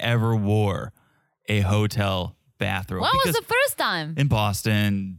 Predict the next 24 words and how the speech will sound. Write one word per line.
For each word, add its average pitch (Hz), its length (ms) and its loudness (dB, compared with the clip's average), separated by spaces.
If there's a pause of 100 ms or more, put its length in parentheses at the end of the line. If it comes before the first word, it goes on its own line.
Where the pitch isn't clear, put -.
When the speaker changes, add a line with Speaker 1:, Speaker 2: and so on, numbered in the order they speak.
Speaker 1:
ten 117 340 0
years 98 380 2
ago. 92 500 -2
It 95 80 0
was 95 460 -4 (320)
probably 104 240 -2
the 95 60 -4
first 104 280 -2
time 104 80 0
I 95 80 0
stayed 101 200 0
in 92 100 0
a 90 40 -2
fancy 92 420 -2
hotel, 92 400 -2
and 92 80 -2
I 90 40 -2
was 87 80 -6
like, 90 100 -4
"Ooh, 381 680 -6
look 160 140 -2
at 202 240 0
Speaker 2:
Oh, - 20 2
Speaker 1:
me." 117 600 0